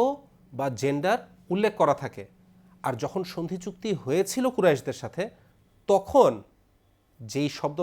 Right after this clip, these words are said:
ব্যবহার করা হয়েছিল, সেখানে পুংলিঙ্গবাচক বা পুরুষদের জন্য যেই ক্রিয়াপদ ব্যবহার হয়, সেই ক্রিয়াপদ ব্যবহার করা হয়েছিল, মহিলাদের কোনো উল্লেখ সেখানে ছিল না। অতএব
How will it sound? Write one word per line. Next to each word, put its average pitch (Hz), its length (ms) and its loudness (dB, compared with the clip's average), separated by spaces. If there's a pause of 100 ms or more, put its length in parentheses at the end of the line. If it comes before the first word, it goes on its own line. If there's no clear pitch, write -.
ব্যবহার 139 340 0
করা 143 240 4
হয়েছিল, 143 440 0 (500)
সেখানে 208 400 0 (840)
পুংলিঙ্গবাচক 220 760 4 (100)
বা 151 100 6 (280)
পুরুষদের 208 520 2
জন্য 233 260 2 (240)
যেই 165 220 2
ক্রিয়াপদ 175 400 0
ব্যবহার 156 320 0
হয়, 233 140 -2 (320)
সেই 254 220 -4
ক্রিয়াপদ 180 320 2
ব্যবহার 143 260 2
করা 127 160 0
হয়েছিল, 110 280 -8 (360)
মহিলাদের 196 480 0
কোনো 226 200 -2 (100)
উল্লেখ 185 200 -2 (100)
সেখানে 214 320 -4 (600)
ছিল 247 320 0
না। 110 120 0 (540)
অতএব 208 380 6